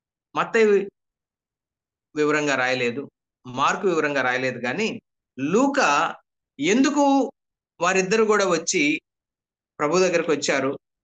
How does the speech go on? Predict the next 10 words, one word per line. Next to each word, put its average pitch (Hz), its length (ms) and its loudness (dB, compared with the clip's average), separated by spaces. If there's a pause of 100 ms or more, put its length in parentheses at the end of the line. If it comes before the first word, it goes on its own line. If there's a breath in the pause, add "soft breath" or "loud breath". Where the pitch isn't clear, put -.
(160)
ప్రభుతో 240 420 2
ఏం 202 280 2
మాట్లాడుతున్నారు 175 920 -2 (240)
అనేది 170 600 0 (400)
మరి 147 400 0 (100)
చాలా 214 220 2
స్పష్టంగా 156 840 -2 (1300)
లూకా 185 240 2
గారు 143 220 2
రాశారు. 120 440 -2